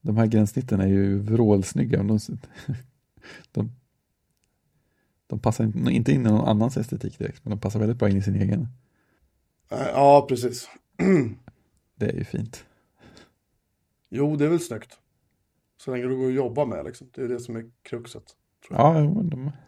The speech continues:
Speaker 1: de här säljs ju rätt friskt, vad jag förstår. Så att de är tre personer som jobbar med det, så att det är roligt. Så det här kassettbandet här känns viktigt.
Speaker 2: Thomas säljer mitt gamla midi-interface fortfarande.
Speaker 1: Ja.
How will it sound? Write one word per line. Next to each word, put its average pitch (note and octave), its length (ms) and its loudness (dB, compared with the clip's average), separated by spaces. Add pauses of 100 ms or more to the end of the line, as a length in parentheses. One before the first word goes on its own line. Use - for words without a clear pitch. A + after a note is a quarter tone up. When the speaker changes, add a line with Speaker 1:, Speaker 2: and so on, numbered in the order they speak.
(640)
Speaker 1:
de B2+ 80 -6
här B2+ 120 -2
säljs B2 340 -4
ju A#2+ 40 -4
rätt A#2+ 160 -2
friskt, - 440 -12
vad - 140 -8
jag G#2+ 80 -6
förstår. - 260 -12
Så A2+ 120 -12
att A#2 160 -16 (160)
de A#2+ 140 -8
är A#2 100 -6 (280)
tre A2 100 -4
personer A2 300 -8
som A2 40 -6
jobbar A2 120 -6
med A2+ 80 -6
det, A2 40 -8
så - 140 -14
att A#2+ 60 -16 (680)
det D3 80 -8
är G2 60 -4
roligt. G#2 260 -6
Så - 120 -14
det A#2 60 -8
här G#2 60 -8
kassettbandet - 760 -8
här F#2 80 -8
känns F#2+ 180 -6
viktigt. - 340 -12 (500)
Speaker 2:
Thomas D3 360 2
säljer B2+ 260 4
mitt A#2 180 -2
gamla A#2+ 220 0
midi-interface A2+ 640 -4
fortfarande. A2+ 540 -8 (440)
Speaker 1:
Ja. - 300 2